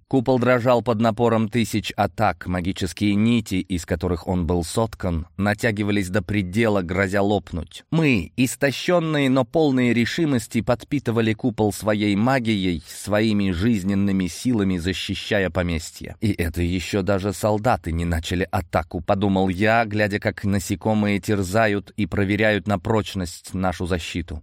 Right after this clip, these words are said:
Битва продолжалась, и никто не мог предсказать её исход. Я оказался прав. Первая атака была лишь только пробной. Рой отступил, словно прилив, откатившийся от берега. Наступила зловещая тишина, нарушаемая лишь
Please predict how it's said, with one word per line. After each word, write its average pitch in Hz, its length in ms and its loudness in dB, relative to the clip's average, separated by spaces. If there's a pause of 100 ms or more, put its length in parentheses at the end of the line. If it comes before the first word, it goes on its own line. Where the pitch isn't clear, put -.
Битва 87 400 0
продолжалась, 85 960 0
и 107 60 2
никто 101 320 0
не 107 120 2
мог 104 200 0
предсказать 95 380 -2
её 98 640 0
исход. 90 480 -4 (140)
Я 113 160 2
оказался 117 580 0
прав. 117 420 2
Первая 139 460 4
атака 120 480 0
была 107 280 4
лишь 95 200 -2
только 92 340 -2
пробной. 82 640 0 (300)
Рой 127 400 4
отступил, 117 760 0
словно 98 520 0
прилив, 104 580 0
откатившийся 92 840 -2
от 90 200 -2
берега. 82 580 -2 (160)
Наступила 101 680 0
зловещая 95 640 0
тишина, 90 720 0
нарушаемая 139 840 2
лишь 123 260 0